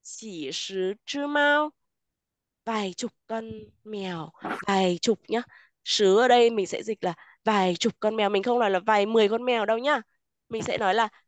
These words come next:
vài chục con mèo. Chỉ 十只猫. Ok, mình hiểu nó là được nhá. Nào, ở đây là lượng từ thì ví dụ như là rấn thì đi với cựa,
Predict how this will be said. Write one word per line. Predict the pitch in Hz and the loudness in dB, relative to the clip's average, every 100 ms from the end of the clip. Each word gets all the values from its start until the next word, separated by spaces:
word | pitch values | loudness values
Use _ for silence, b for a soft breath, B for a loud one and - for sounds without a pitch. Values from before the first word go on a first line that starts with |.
| _ | _
vài | 240 220 | 0 2
chục | 208 247 | 0 -4
con | 233 247 | -4 -2
mèo. | 240 190 - _ _ _ _ _ | -2 -4 -10 _ _ _ _ _
Chỉ | - 262 226 185 | -6 -4 -4 -6
十 | - 202 202 | -6 -6 -6
只 | 269 269 | -6 0
猫. | 269 262 269 - - _ _ _ _ _ _ _ _ _ _ | 2 2 0 -6 -20 _ _ _ _ _ _ _ _ _ _
Ok, | 240 277 320 - _ 240 | -8 -4 -4 -6 _ -8
mình | 233 | -6
hiểu | 262 233 180 | -2 -2 -4
nó | 180 180 | -6 -6
là | 240 | -4
được | 226 208 | -4 -6
nhá. | 220 247 - _ _ _ _ _ _ _ _ _ _ _ _ _ _ _ - 95 95 - | -6 -8 -10 _ _ _ _ _ _ _ _ _ _ _ _ _ _ _ -14 -14 -14 -14
Nào, | 175 - - - | -14 -16 -20 -10
ở | 190 | -2
đây | 214 240 | 0 0
là | 220 | -2
lượng | 202 220 - | -4 -8 -10
từ | - 208 196 | -10 -8 -8
thì | 208 185 180 - | -12 -16 -14 -6
ví | 185 | -4
dụ | 269 127 | -4 -2
như | 247 | 0
là | 226 | 2
rấn | 190 185 185 196 294 311 | 2 4 4 4 0 -4
thì | |
đi | 220 220 | -4 -2
với | 175 - _ | -2 -4 _
cựa, | 339 277 | 2 2